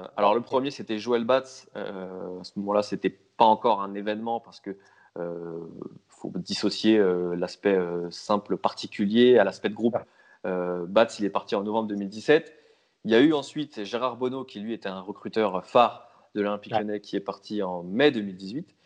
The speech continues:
Speaker 1: Euh, il y a eu Chris, qui était un entraîneur, euh, notre entraîneur de la réserve notamment,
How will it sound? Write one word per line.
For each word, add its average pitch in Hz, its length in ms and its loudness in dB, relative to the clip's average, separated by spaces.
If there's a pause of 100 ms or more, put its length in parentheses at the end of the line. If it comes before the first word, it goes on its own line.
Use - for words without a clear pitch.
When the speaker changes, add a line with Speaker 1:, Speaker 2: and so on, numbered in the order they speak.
(340)
Speaker 1:
Euh, 90 400 0
il 90 100 -6
y 95 40 0
a - 20 2
eu 95 100 -6
Chris, 156 320 0 (300)
qui 104 140 -4
était 120 340 2
un 101 140 -4
entraîneur, 104 500 -2
euh, 87 220 -4
notre 90 220 -12
entraîneur 95 260 -4
de 98 40 -2
la 87 60 -2
réserve 107 340 6
notamment, 95 300 -8